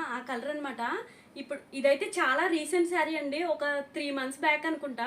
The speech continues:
సంక్రాంతి before అయితే తీసుకున్నాను నేను ఇది బర్త్డేకి, మా అమ్మ కొని ఇచ్చారు. ఇంకా నెక్స్ట్ అయితే ఇది సిల్వర్ అనమాట. ఇప్పుడు బాగా ట్రెండింగ్లో ఉన్నాయి, మొన్న ఒక త్రీ మంత్స్ బ్యాక్ అయితే బాగా ట్రెండింగ్లో ఉన్నాయన్నమాట.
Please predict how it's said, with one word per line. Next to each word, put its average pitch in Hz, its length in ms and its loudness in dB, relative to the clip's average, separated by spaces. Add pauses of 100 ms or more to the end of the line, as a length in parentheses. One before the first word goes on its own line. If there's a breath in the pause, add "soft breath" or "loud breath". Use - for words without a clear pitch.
(120)
సంక్రాంతి 285 500 -2
before 294 320 2
అయితే 320 240 0
తీసుకున్నాను 294 500 -2
నేను 233 180 -2
ఇది 254 120 -6 (100)
బర్త్డేకి, 240 540 -4 (520 loud breath)
మా 247 120 -2
అమ్మ 262 180 -2
కొని 359 220 12
ఇచ్చారు. 311 440 2 (540 loud breath)
ఇంకా 285 200 2
నెక్స్ట్ 294 240 -4
అయితే 349 200 2
ఇది 349 120 6 (140)
సిల్వర్ 302 340 2
అనమాట. 311 280 0 (180)
ఇప్పుడు 277 260 -2
బాగా 247 240 4
ట్రెండింగ్లో 349 520 6
ఉన్నాయి, 294 240 2 (400)
మొన్న 254 180 0 (140)
ఒక 285 180 0
త్రీ 294 180 0
మంత్స్ 277 240 -4
బ్యాక్ 311 220 4
అయితే 349 200 0
బాగా 262 220 2
ట్రెండింగ్లో 311 440 2
ఉన్నాయన్నమాట. 277 440 -2